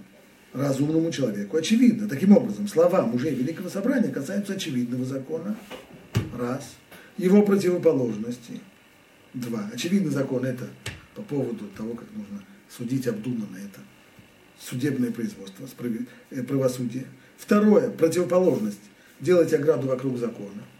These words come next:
Это уже хуким, непонятные законы, которые вовсе, это вовсе не является очевидным. И нечто среднее между ними. Что среднее между ними? Это принимайте побольше учеников.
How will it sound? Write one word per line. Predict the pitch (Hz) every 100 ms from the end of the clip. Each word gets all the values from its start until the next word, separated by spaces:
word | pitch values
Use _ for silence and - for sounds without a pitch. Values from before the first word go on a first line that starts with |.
| -
Это | 175 139 127
уже | 113 107
хуким, | - 110 117 123 - - -
непонятные | 127 127 127 127 127 135 143 - - - -
законы, | 139 143 156 160 175 202 - - -
которые | - 160 160 151
вовсе, | 170 - 135 107 -
это | 139 127 123
вовсе | 156 123
не | 127
является | 131 135 127
очевидным. | 123 107 104 - - - -
И | 190
нечто | 240 247 214
среднее | 190 196 185 170
между | 165 139
ними. | 127 110 104
Что | - 190
среднее | 147 160 151 143
между | 135 113 113
ними? | 113 - - - - -
Это | 160 165 180 180 - -
принимайте | 127 127 131 -
побольше | 117 104 110 113
учеников. | 104 104 101 -